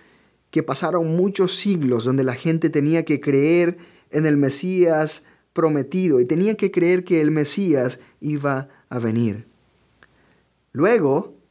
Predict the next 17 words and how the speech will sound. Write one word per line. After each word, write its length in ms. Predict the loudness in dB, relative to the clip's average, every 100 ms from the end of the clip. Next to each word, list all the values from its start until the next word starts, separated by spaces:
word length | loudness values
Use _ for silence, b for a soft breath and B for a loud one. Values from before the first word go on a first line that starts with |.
| _ _ _ _ _ _
llegó 720 | -4 -2 -2 0 2 2 2
el 140 | 2 2
cumplimiento 640 | 0 2 2 4 2 2
del 200 | 0 0
tiempo. 380 | 0 0 0 0
Gálatas 380 | 2 2 0 -4
capítulo 460 | -4 -2 0 0
cuatro 320 | 2 0 0
nos 180 | -2 -2
habla 200 | 0 0
de 200 | 2 2
eso. 260 | 2 0 -4 B B B
En 160 | 0 2
el 100 | 2
momento 580 | 2 2 0 2 0
justo, 600 | 0 -2 -2 0 0 0 B B B
Jesucristo 1080 | 0 2 2 0 0 2 2 2 2 0 0